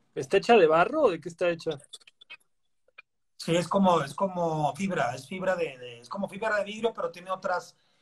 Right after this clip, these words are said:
Speaker 2: como otras capas que, que no te, no te, sí, no te, no te pican. Una fibra de vidrio te, te pica, cabrón.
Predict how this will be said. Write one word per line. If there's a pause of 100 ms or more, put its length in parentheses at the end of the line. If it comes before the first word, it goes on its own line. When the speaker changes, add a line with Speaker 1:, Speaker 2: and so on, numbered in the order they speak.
Speaker 2:
como
otras
capas
que,
que
no
te,
no
te, (360)
sí,
no
te,
no
te
pican.
Una
fibra
de
vidrio
te, (100)
te
pica,
cabrón.